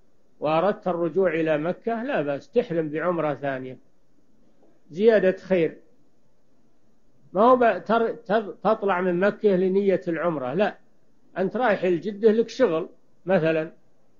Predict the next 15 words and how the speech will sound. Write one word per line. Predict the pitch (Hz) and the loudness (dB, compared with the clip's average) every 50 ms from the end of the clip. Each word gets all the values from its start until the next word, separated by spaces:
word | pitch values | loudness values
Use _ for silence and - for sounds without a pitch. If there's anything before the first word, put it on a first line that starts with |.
| - - - - - - - - - - 151 | -20 -20 -20 -20 -20 -20 -20 -20 -16 -6 -2
رايح | 175 208 214 180 160 | 0 0 0 0 0
الجدة | 180 170 151 147 175 180 190 220 220 | -2 -2 -2 -4 -6 -2 0 0 2
لك | 226 240 233 - | 2 0 -2 -4
شغل، | - - 240 214 160 160 185 202 - - - - - - - - - - - - - - - - - - | -4 -2 -2 -2 0 -2 -4 -4 -6 -10 -20 -20 -20 -20 -20 -20 -20 -20 -20 -20 -20 -20 -20 -18 -6 -2
فإذا | 269 294 285 262 240 226 | 0 2 4 4 4 2
خلصت | 190 - 202 214 202 208 247 262 - - - 196 | 2 0 -2 0 0 2 0 0 -2 -4 -6 -6
الشغل | 180 - - - 202 170 170 190 214 | -6 -6 -4 -4 -2 2 2 2 2
وأردت | 214 208 196 196 202 220 254 240 - - 202 | 2 2 2 2 2 0 -2 -4 -4 -8 -8
أنك | 190 180 170 - | -6 -6 -6 -4
ترجع، | - 208 208 190 170 165 240 262 - - - - - - - - - - - - - - - - | -2 -2 -2 -2 -2 -2 -4 -4 -4 -6 -18 -20 -20 -20 -20 -20 -20 -20 -20 -20 -20 -10 0 2
تحرم | 190 190 - 208 202 185 175 | 2 2 4 2 0 0 -2
بعمرة | 165 170 165 196 190 175 160 165 156 | -2 -2 -2 0 0 0 0 0 0
ثانية، | 135 143 143 139 131 123 117 110 | -2 -2 -4 -6 -6 -8 -10 -8
لا | 131 170 208 214 | -6 -2 -2 -2
بأس. | 185 151 123 - - - | -2 -4 -8 -10 -14 -20